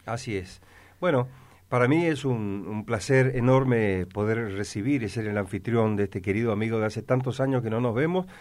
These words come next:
pero que estas cuestiones de la tecnología nos mantienen, eh, siempre conectados.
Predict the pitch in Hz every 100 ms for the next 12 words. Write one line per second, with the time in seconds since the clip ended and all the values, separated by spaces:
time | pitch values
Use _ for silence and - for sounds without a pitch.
0 | - - - 110 101 104 117 127 113 -
1 | 104 - 123 110 107 101 101 98 95 107
2 | 117 107 95 92 95 104 101 90 - -
3 | - - - 107 95 92 123 113 107 101
4 | 90 85 104 87 82 85